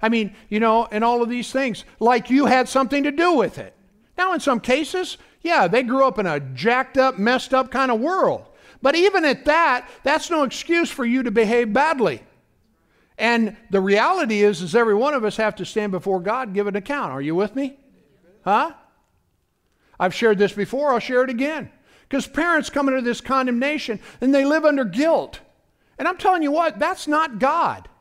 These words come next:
It's just like being confused. The Bible says God is not the author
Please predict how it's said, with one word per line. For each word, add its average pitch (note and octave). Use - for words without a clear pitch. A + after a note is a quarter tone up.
It's A#3+
just F4
like D4+
being D4
confused. B3
The G#3
Bible D4+
says A#3
God C#4+
is G3+
not D4+
the C4+
author A#3+